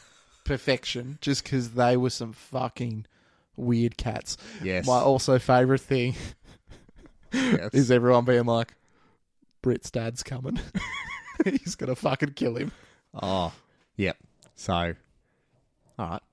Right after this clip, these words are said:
Speaker 2: Who's best on for series? Who's the best of the series?
Speaker 1: I honestly think Brooke.
Speaker 2: Yep.
Speaker 1: 'Cause she had him in the palm of her hand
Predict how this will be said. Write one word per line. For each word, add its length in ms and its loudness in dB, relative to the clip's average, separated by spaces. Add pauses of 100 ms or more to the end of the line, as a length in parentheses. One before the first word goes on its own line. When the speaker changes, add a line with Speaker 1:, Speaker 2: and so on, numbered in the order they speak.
Speaker 2:
Who's 220 6
best 340 -2
on 220 -4
for 100 -10
series? 540 -10 (400)
Who's 180 4
the 100 6
best 560 -8 (800)
of 140 -6
the 100 -10
series? 520 -12 (360)
Speaker 1:
I 160 10
honestly 340 4
think 220 -2
Brooke. 260 -12 (1400)
Speaker 2:
Yep. 220 -4 (360)
Speaker 1:
'Cause 340 4 (600)
she 160 0
had 100 6
him 80 6
in 80 4
the 60 4
palm 240 4
of 100 4
her 120 4
hand 300 -4